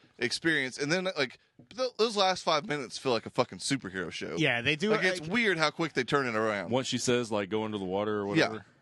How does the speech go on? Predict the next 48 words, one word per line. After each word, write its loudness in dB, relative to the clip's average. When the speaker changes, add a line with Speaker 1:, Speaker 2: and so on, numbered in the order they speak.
Speaker 1:
I 2
mean, 2
it's -2
that 4
Speaker 2:
Absolutely. -6
Speaker 1:
when 2
they're, 2
like, -2
yeah, 2
on 0
the -2
run 0
there 0
at -2
the -6
end. 0
Speaker 2:
Also, 0
Speaker 1:
It's 0
Speaker 2:
like, 0
f-, -18
fake 0
Rogue 0
slash -2
Brie -2
Larson -2
light. -6
Speaker 3:
Mm. -10
Speaker 2:
Like -6
Speaker 1:
<laughs> -10
That -6
is -6
an -6
accurate -2
description. -8
Speaker 2:
<laughs> -20
'Cause 4
she's 0
Speaker 1:
Holy -4
Speaker 2:
totally 2
Speaker 1:
shit. 0
Speaker 2:
Rogue, 2
but 0
also 2
totally 0
looks 0
like 0
Brie 2
Larson. -6